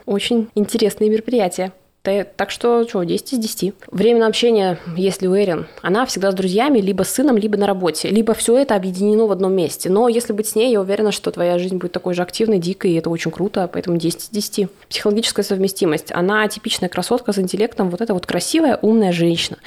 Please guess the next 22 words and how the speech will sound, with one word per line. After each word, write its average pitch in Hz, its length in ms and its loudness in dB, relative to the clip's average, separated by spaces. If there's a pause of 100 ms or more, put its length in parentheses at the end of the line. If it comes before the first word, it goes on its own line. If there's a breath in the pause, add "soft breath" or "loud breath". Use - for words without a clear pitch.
(260 loud breath)
Я 180 80 2
думаю, 208 140 4
с 214 80 -4
ней 190 160 4
очень 175 300 0
легко 170 260 -2
найти 165 260 0
общий 165 240 -2
язык, 226 380 -2 (420 loud breath)
но 202 140 4
ей 226 160 4
нужно 202 240 4
соответствовать. 175 680 -4 (320 loud breath)
И 185 380 2 (400)
нужно 185 320 2
принять 175 360 0
всю - 220 -4
её 165 360 0
огромную 170 600 2
компанию 175 500 -2
ребёнку. 170 580 -6
Кстати, - 400 -8